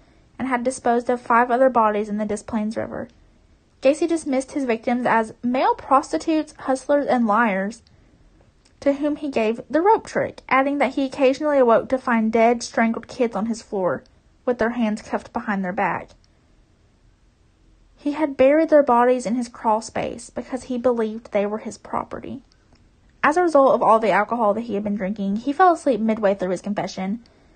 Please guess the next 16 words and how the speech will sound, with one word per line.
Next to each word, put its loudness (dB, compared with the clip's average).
His -2
lawyers 4
immediately 0
arranged 0
a 0
psychiatric -4
appointment -6
for -6
Gacy -6
at -6
nine -2
A -4
M -4
in -6
the -6
morning. -10